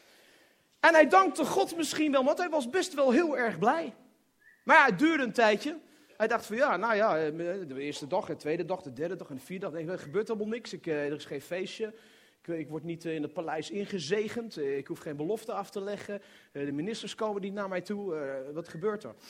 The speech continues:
En op een gegeven moment zei zijn vader, eh, die liet hem ophalen uit het veld en die zei toen, "Jij gaat naar je broers toe, want die zitten in het leger van Saul. Die hebben honger,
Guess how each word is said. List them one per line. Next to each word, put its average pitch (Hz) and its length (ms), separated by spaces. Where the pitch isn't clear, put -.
En 294 160
op 277 80
een 262 80
gegeven 262 420
moment 285 300
zei 254 200
zijn 220 120
vader, 269 400
eh, 226 320
die 214 200
liet 240 160
hem 208 100
ophalen 214 360
uit 190 100
het 143 100
veld 208 240
en 185 60
die 165 100
zei 185 160
toen, 165 120
"Jij 208 180
gaat 208 400
naar 170 480
je 165 140
broers 220 380
toe, 120 160
want 214 160
die 233 220
zitten 208 280
in 160 60
het 147 80
leger 202 300
van - 120
Saul. 254 360
Die - 120
hebben 240 180
honger, 320 360